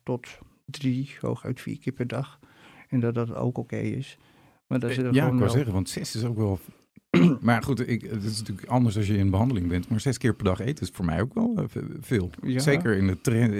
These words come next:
Speaker 2: eh, de, de, de trends van de intermittent, eh, fasting en
Speaker 1: Ja.
Speaker 2: zo, wat, wat tegenwoordig zo hip is.
Speaker 1: Ja, klopt.
Speaker 2: Dan eet je ook één of twee keer per dag eigenlijk,
Speaker 1: Ja.
Speaker 2: soort van.
Speaker 1: Ja, klopt.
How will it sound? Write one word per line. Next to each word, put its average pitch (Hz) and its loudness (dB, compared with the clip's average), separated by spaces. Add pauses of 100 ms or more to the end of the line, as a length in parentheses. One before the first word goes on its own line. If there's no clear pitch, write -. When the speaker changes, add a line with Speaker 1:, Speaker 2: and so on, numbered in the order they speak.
(100)
Speaker 2:
eh, 135 0
de, 104 0
de, 123 2
de 107 -4
trends 123 4
van 113 4
de 113 4
intermittent, 117 2
eh, 120 0
fasting 135 2
en 139 8
Speaker 1:
Ja. 127 8
Speaker 2:
zo, 113 2
wat, 113 0 (180)
wat 113 -2
tegenwoordig 107 2
zo 101 2
hip 87 2
is. - -4
Speaker 1:
Ja, 143 2
klopt. 147 2
Speaker 2:
Dan 101 2
eet 87 2
je 131 4
ook 160 0
één 151 4
of 135 0
twee 127 0
keer 120 4
per 110 4
dag 98 2
eigenlijk, 85 0
Speaker 1:
Ja. - 2
Speaker 2:
soort 92 0
van. 73 0 (180)
Speaker 1:
Ja, 117 2 (180)
klopt. - -4